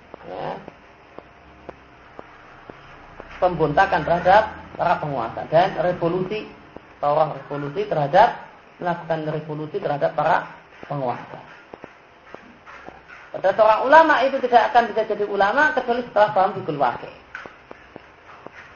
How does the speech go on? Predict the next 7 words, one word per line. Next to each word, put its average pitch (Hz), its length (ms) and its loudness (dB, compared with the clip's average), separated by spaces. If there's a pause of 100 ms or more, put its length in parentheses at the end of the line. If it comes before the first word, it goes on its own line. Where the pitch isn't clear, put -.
(140)
Seorang 220 400 2
itu 269 160 -6
tidak - 240 4
boleh 208 160 0
berfatwa 196 720 2
sebagaimana 180 480 -2
kata 196 480 0